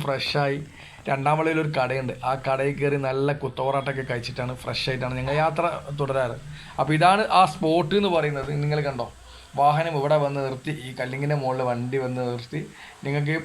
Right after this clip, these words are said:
പ്രദേശം നന്നായിട്ട് ആസ്വദിക്കാം. ഇനി വേനൽക്കാലത്താണെങ്കിൽ വന്നിട്ട് മനം നിറഞ്ഞ് കുളിച്ച് പോകാം, അടിച്ചു പൊളിയായിട്ട് കുളിച്ച്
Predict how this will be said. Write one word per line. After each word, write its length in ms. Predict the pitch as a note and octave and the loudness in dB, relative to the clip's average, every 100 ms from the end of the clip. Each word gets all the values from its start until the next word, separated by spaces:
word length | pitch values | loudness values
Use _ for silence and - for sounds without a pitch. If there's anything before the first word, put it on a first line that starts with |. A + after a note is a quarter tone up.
| - - | -8 -8
പ്രദേശം 460 | C#3 C#3 D#3 D#3+ E3 | -4 -2 0 0 2
നന്നായിട്ട് 460 | C#3+ D#3 G3 G#3+ F#3+ | 2 4 8 8 8
ആസ്വദിക്കാം. 560 | D#3 D3 C#3+ C3+ C#3 D3+ - - - F3+ | 6 4 -2 0 -2 -2 -6 -20 -4 0
ഇനി 100 | G#3+ E3+ | 2 6
വേനൽക്കാലത്താണെങ്കിൽ 840 | E3 G3 A#3+ A#3+ G#3 G3 F#3 F3 D#3 | 6 6 6 6 8 6 4 2 0
വന്നിട്ട് 300 | D#3+ D3+ E3+ A#2+ - - - D3+ | -2 -2 -4 -6 -16 -14 0 4
മനം 240 | D#3+ F#3+ F3 | 4 2 4
നിറഞ്ഞ് 400 | E3 E3 F3+ G#3 - | 6 6 4 0 2
കുളിച്ച് 440 | D#3+ E3 D3 - G#3+ B2 | 0 0 0 0 0 0
പോകാം, 220 | A2+ - - B2+ D3 | -4 -6 -4 0 2
അടിച്ചു 440 | D3+ E3+ D3+ A3+ F#3 | 2 0 0 0 2
പൊളിയായിട്ട് 300 | E3 D#3+ D3 | 2 0 0
കുളിച്ച് 240 | C#3 C#3 | -2 0